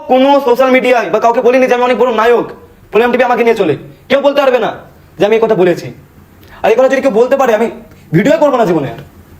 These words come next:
জীবনে ভিডিও করবো না, এই কথা যদি কেউ বলতে পারে। আমি আগে যেমন ছিলাম এখন তেমনই আছি, সাধারণভাবে চলাফেরা করি,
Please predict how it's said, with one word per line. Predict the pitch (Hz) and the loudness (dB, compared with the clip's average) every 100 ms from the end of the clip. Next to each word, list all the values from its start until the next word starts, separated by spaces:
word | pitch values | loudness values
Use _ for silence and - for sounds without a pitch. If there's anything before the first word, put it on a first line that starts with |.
| - - 147 | -20 -12 -4
জীবনে | 214 277 | 0 0
ভিডিও | 269 202 269 | 0 0 0
করবো | 226 175 | 0 -2
না, | 143 - - - - - - - - - - | -4 -12 -20 -20 -20 -20 -20 -20 -20 -8 -2
এই | |
কথা | 190 202 | 0 2
যদি | 208 | 2
কেউ | 202 | 2
বলতে | 165 147 | 0 -2
পারে। | 120 113 - - - - - - - - - | -4 -8 -16 -20 -20 -20 -20 -18 -18 -10 -2
আমি | 202 269 262 - - - - | 0 0 -2 -8 -20 -20 -6
আগে | 185 233 | -2 0
যেমন | 262 262 220 | 0 -2 0
ছিলাম | 247 247 | 0 0
এখন | 247 247 | 0 0
তেমনই | 226 240 240 | 0 2 2
আছি, | 226 247 285 - - - | 0 -4 -8 -14 -20 -4
সাধারণভাবে | 220 220 240 240 - 196 226 | 0 2 2 0 -2 -2 0
চলাফেরা | 226 226 220 | 2 2 2
করি, | 214 214 | 2 0